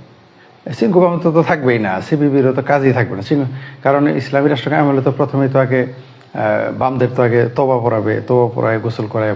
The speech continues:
পরে নিয়ে যাবে, আর না হলে সাইজ করে দেবে। তা কারোর তো কাজ নাই।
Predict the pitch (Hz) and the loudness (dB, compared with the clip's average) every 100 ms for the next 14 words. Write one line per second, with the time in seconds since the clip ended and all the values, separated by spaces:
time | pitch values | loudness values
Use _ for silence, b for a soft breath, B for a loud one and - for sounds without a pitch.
0 | 110 107 104 107 101 98 107 110 107 104 | -4 -4 -4 -4 -4 -2 -2 -2 -4 -4
1 | 107 - - - - - - - - - | -8 -14 -20 -20 -20 -14 -14 -14 -20 -20
2 | - - - - - - - - - - | -14 -14 -14 -20 -20 -20 -20 -20 -20 -20
3 | - _ - - - - - 139 123 127 | -20 _ -20 -20 -20 -20 -6 -4 -2 -4
4 | 98 95 95 101 - B B - 160 160 | -4 -6 -8 -12 -20 B B -2 0 0
5 | 160 175 151 120 98 | 0 0 0 0 0